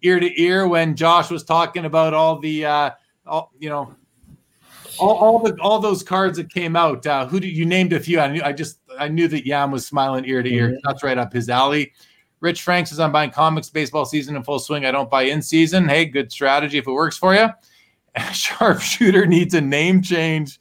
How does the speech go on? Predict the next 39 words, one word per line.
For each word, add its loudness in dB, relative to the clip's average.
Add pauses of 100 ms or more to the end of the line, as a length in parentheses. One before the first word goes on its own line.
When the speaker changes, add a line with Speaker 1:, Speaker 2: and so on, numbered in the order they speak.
(1080)
Speaker 1:
Yeah, 0
I 4
agree 0
with 0
that 2
comment. 2
And 2
Mike 0
Wick 0
says, -4
"One -4
may -4
argue -4
this -6
could -12
cause -2
a -12
demand -2
for -6
Acuna -2
cards 2
as -4
you -6
see -4
the 0
remarks 0
in -8
this -10
room -8
as -8
people -4
are 0
thinking -6
it -6
is -6
a -6
time 0
to -6
buy." 0